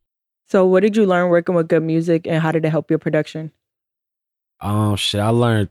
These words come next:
Speaker 2: man, that you gotta, you gotta have your thing together, man. Like, you gotta really be moving at a professional speed and a professional level, 'cause you'll, you'll get left behind quick. Like, you gotta, like, that really showed me, like, "Oh, this is the top, top,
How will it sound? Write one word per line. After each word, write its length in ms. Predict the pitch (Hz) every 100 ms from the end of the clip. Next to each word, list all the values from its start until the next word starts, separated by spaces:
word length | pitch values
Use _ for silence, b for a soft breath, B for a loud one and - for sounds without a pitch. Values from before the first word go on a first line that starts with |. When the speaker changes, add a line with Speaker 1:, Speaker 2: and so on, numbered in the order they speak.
| -
Speaker 2:
man, 320 | 104 101 98
that 200 | 92 -
you 60 |
gotta, 360 | 107 98 92 92 - b b b b -
you 60 |
gotta 200 | 104 98
have 320 | 98 95 95
your 140 | 92 90
thing 320 | - 101 98
together, 400 | 90 92 104 95
man. 360 | 90 92 98 95
Like, 120 | 95
you 100 | 101
gotta 220 | 95 92
really 260 | 95 98 95
be 220 | 92 95
moving 420 | 98 104 95 95
at 140 | 95
a 280 | 92 90 92 -
professional 720 | 92 87 101 101 - 95 92
speed 500 | - - 107 113 107
and 140 | 98
a 60 | 92
professional 640 | - 92 98 95 92 85
level, 340 | 92 107 101 95
'cause 220 | - 92
you'll, 400 | 90 104 101 92 B B B B B
you'll 200 | 95 107
get 160 | 95 98
left 260 | 101 98
behind 400 | - 98 101 98
quick. 320 | - 120 113 85
Like, 220 | 92 90
you 80 | 104
gotta, 320 | 98 98 90
like, 220 | 95 95
that 160 | 98 110
really 220 | 110 110
showed 400 | 101 - 117 110
me, 140 | 104 98
like, 260 | 98 95
"Oh, 160 | - 101
this 260 | 95 113 104
is 160 | 92
the 120 | 85
top, 420 | 85 - 98 - -
top, 340 | 104 87 -